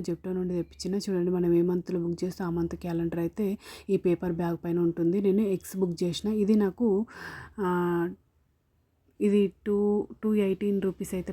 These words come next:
పడింది నాకు. ఇది ఫ్రీ షిప్పింగ్ వచ్చింది నాకు. ఇది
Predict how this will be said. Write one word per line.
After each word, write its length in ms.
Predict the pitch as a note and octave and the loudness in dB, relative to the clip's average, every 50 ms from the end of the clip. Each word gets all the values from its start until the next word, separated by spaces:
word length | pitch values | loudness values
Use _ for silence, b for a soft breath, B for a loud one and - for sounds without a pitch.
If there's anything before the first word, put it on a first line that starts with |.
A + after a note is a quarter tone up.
| - - | -8 -6
పడింది 340 | F3+ E3+ F3 F3 F3 F3 F#3 F3+ | -6 -4 -2 -2 0 0 0 0
నాకు. 240 | F3 F3 E3+ - A#3+ B3 G#3+ G3 F#3+ | 0 -2 0 2 4 4 4 4 4
ఇది 120 | F3+ A3 A3 - | 4 2 0 2
ఫ్రీ 140 | G#3+ G3 F#3+ F#3+ - | 2 2 2 2 0
షిప్పింగ్ 380 | - F#3+ - - G3+ F#3+ F#3+ G3 F#3+ | -2 -6 -4 -4 -4 -2 -2 -2 -2
వచ్చింది 480 | F#3 F3 - - F#3 F3 F3 F3 F#3+ G#3 G3+ | -4 -4 -6 -6 -4 -2 -2 0 0 0 0
నాకు. 240 | F#3 F3 - - C#4+ D#4+ D#4 B B B B B B G#3+ G#3 | 0 -2 0 2 2 2 2 B B B B B B 0 4
ఇది 140 | G3+ A3+ | 6 8